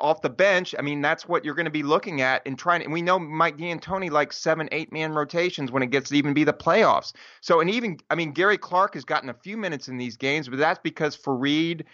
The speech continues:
and, uh, and Iman Shumpert have been out. So I'm just wondering where those minutes are. It,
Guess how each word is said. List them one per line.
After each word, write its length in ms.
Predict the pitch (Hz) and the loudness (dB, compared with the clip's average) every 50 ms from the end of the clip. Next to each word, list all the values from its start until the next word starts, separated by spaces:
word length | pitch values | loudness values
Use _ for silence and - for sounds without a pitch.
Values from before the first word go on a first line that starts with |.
| - - - _ _ _ _ - | -20 -20 -20 _ _ _ _ 0
and, 440 | 135 139 139 143 143 139 139 123 - - - | 2 2 4 4 4 2 2 0 -2 -2 0
uh, 360 | 131 131 131 131 123 117 117 110 - _ _ _ _ _ - - - _ _ - 127 147 - - 135 135 - | 2 4 4 4 4 2 2 -2 -6 _ _ _ _ _ -20 -20 -20 _ _ -16 -14 -12 -10 -10 -8 -4 -2
and 160 | 160 127 127 - 147 | -2 -2 -2 -2 0
Iman 280 | 160 165 156 151 143 | 2 4 4 4 2
Shumpert 340 | - - 196 196 - 156 135 | 0 -2 -4 0 0 0 0
have 140 | 139 127 120 | 0 -2 -2
been 160 | 143 139 - - | -4 -4 -2 0
out. 360 | 147 180 202 180 135 - - | 2 2 2 2 2 -2 -6
So 220 | - - 135 - - | -6 -4 -4 0 0
I'm 140 | 143 170 190 | 0 0 0
just 180 | 214 202 - - | -4 -8 -4 -2
wondering 460 | 180 190 190 185 185 170 139 123 127 | 0 0 2 2 0 0 0 -2 0
where 260 | 139 151 165 170 165 | 2 4 4 6 4
those 220 | 165 151 147 123 | 4 2 2 0
minutes 340 | 120 131 147 156 156 147 - | 0 2 2 2 2 0 -2
are. 120 | 139 123 - | -4 -2 0
It, 180 | - 147 135 | 0 0 0